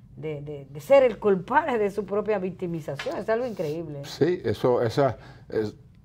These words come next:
Speaker 2: digamos que son los diferentes prismas con que el individuo en una sociedad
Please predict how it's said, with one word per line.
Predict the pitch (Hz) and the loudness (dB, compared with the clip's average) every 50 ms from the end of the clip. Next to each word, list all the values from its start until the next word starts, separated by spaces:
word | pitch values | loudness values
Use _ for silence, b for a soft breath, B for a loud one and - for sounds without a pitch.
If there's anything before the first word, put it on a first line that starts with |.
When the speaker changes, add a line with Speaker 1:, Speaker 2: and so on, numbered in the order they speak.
| - - | -18 -8
Speaker 2:
digamos | 90 92 113 101 101 113 110 110 117 | -2 0 2 2 2 2 2 0 0
que | - 127 - | 0 -2 -2
son | - - 123 123 127 123 120 113 101 - - B B B B B B B | 2 2 2 2 2 2 0 -2 -4 -8 -12 B B B B B B B
los | - 123 104 - | -2 0 0 2
diferentes | 123 113 - 113 123 131 135 - 143 139 | 0 2 2 2 2 0 0 0 -2 -4
prismas | - - - 127 - - - 101 82 78 - - - - - B B B B B B B B B B B B | -2 -2 -2 -2 -2 -2 -6 -8 -8 -8 -10 -14 -20 -20 -20 B B B B B B B B B B B B
con | - - 147 175 185 175 - | 2 2 4 4 2 -2 -4
que | - 151 151 139 | -2 -2 0 2
el | 139 120 117 | 2 2 2
individuo | 117 110 101 107 104 120 139 151 143 127 117 | 2 2 2 2 2 2 2 2 2 2 0
en | 104 95 | 0 0
una | 107 117 107 | 0 -2 -2
sociedad | 117 113 95 110 101 95 95 92 87 87 | -2 -4 -2 0 2 2 2 2 0 -2